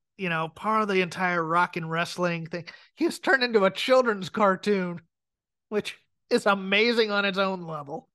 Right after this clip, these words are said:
along with Piper and Volkov and Giant and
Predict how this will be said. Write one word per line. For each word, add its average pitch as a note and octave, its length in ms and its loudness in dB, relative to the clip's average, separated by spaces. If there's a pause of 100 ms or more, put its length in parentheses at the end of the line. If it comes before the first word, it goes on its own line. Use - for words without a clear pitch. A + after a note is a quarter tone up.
(1500)
along F#3 260 0
with E3 300 -2
Piper F3 420 2
and D#3+ 160 -6
Volkov E3 540 0
and D3 140 -12
Giant E3 520 -6
and C3+ 220 -14